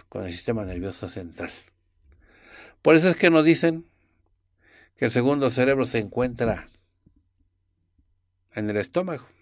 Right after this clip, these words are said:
Bueno, sería en el sistema digestivo. Ahí está nuestro segundo cerebro.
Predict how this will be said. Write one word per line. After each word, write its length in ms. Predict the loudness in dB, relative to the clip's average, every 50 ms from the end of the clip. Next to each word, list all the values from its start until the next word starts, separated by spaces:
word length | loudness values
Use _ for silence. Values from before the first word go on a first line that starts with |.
| _ _ _ -10
Bueno, 240 | -10 -10 -10 -10 -16 _ _ _ _
sería 340 | -6 -4 -2 0 0 0
en 100 | -2 -4
el 200 | -8 -12 -14 -16
sistema 680 | -14 -14 -14 -12 -8 -6 -6 -6 -6 -10 -12 -14 -18 _ _ _ _ _ _ _ _ _ _ _ _ _ -12
digestivo. 800 | -6 -4 -4 0 0 -2 -2 0 4 4 4 4 4 -2 -10 -12 _ _ _ _ _ _ _ _ _ _ _ _ _ _ -12
Ahí 160 | -8 -6 -6
está 220 | -6 -4 -4 -4
nuestro 320 | -4 -4 -8 -8 -8 -10 -8
segundo 560 | -6 -6 -8 -6 -6 -8 -8 -6 -8 -8 -8
cerebro. 600 | -6 -2 0 0 2 2 0 -2 -4 -8 -12